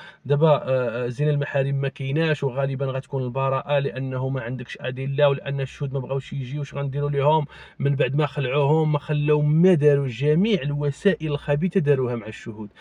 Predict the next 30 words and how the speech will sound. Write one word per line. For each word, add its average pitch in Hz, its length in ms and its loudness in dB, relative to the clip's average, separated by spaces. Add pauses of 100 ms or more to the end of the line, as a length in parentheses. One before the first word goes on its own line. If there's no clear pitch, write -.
(260)
حتى - 480 -2
سمير 160 440 2
عطاوها 151 360 4
العصا. 113 340 0 (840)
خصها - 160 0
تجي 139 140 -2
تشهدي 135 280 -4
صحة. - 460 -10
فعلًا، 123 420 0
رغم 139 220 2
أن 139 240 -4
سميرة 170 520 0 (320)
عندها 143 380 2
واحد 147 240 0
التعقيب، 127 480 -6 (440)
أنه 127 380 0
هي 127 180 -4
اللي 123 120 -6
مشات 135 280 -4
شهدت 131 320 -6
عند 123 140 -6
قاضي 120 200 -6
التحقيق. - 520 -18 (340)
الآن 214 580 2 (240)
الناس 165 520 2
ولاو 170 260 4
مؤمنين 170 600 2
أن 156 380 0
زين 147 200 0
المحارم 147 680 0